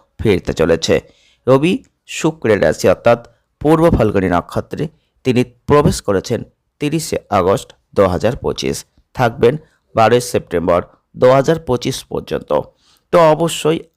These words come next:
আজকের ভিডিওটি আপনারা পুরো দেখবেন, কারণ জ্যোতিষশাস্ত্র মতে গ্রহদের রাজা হচ্ছেন রবি। আর যেভাবে প্রত্যেকটা মাসে একটা নির্দিষ্ট সময়ে তিনি রাশি পরিবর্তন করে থাকেন, আর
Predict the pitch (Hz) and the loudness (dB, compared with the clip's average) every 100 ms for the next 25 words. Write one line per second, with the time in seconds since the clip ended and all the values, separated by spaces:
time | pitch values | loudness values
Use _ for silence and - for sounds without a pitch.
0 | 123 123 - 160 139 117 110 110 131 113 | -4 -4 -6 -6 -4 -2 0 0 0 0
1 | - 104 101 - 101 95 92 107 143 175 | 2 0 0 -2 -4 -2 -4 -2 -4 -4
2 | _ _ - 120 127 131 - 175 - 131 | _ _ 0 2 2 0 -2 -4 -2 -2
3 | 120 - 113 110 - 151 - _ - 131 | -2 -4 -2 -4 -4 -10 -10 _ 0 4
4 | 147 185 165 123 117 147 160 - 143 - | 4 4 2 2 2 2 0 -4 -4 -4
5 | - 87 - _ _ _ - - 123 127 | -6 -6 -12 _ _ _ -20 -2 0 2
6 | 123 117 117 120 120 - 123 117 123 110 | 0 0 0 0 -2 -4 -8 -6 -4 -2
7 | 107 - 135 131 _ _ - - 135 131 | -2 -2 -4 -4 _ _ -4 0 0 0
8 | 117 - 135 123 - 117 139 139 131 117 | -2 -2 -2 -2 0 2 2 0 -2 0
9 | 110 135 - 107 104 104 - 107 107 107 | 0 -4 -4 -2 0 -2 -2 -4 0 -2
10 | 120 101 139 160 - - _ - 127 | -2 0 0 -2 -4 -20 _ -4 2